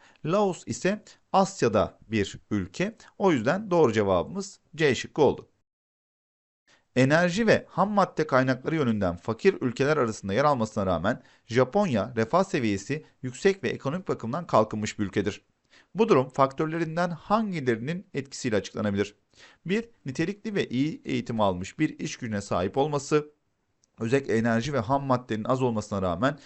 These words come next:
bunu işleyecek bilgi birikimi ve teknoloji bununla alakalıdır, ikliminin ılıman olması, dış ülkelerden teknik eleman ve teknoloji transfer etmesi gibi bir durumda söz konusu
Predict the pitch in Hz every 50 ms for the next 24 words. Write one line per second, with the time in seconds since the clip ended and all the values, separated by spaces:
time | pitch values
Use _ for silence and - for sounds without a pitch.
0 | - _ _ _ - 117 139 165 156 - 131 - - - 117 113 104 92 98 92
1 | 92 - - 101 107 107 110 113 147 160 175 156 156 151 - 156 160 170 165 -
2 | - _ _ 143 - - - 120 107 - - 113 113 113 113 117 160 185 214 -
3 | - _ _ - 165 156 139 113 113 147 160 131 110 104 92 - - 101 92 90
4 | 90 - - - _ _ _ _ _ - _ _ _ - 139 135 - - 175 190
5 | 208 220 226 240 160 160 156 175 175 165 135 123 117 107 98 - - 113 - -
6 | _ _ _ _ _ _ _ 190 185 - 190 202 175 175 165 165 165 160 156 147
7 | 160 160 165 160 - 151 135 135 - 170 170 - 143 131 131 135 143 151 151 147
8 | 143 147 147 - _ - 135 123 123 - - 131 135 131 - 139 131 123 123 127
9 | - 131 127 127 123 - - 120 - 120 113 110 117 139 135 127 110 98 95 98
10 | - - 143 135 131 - - 107 101 95 95 - - 175 185 -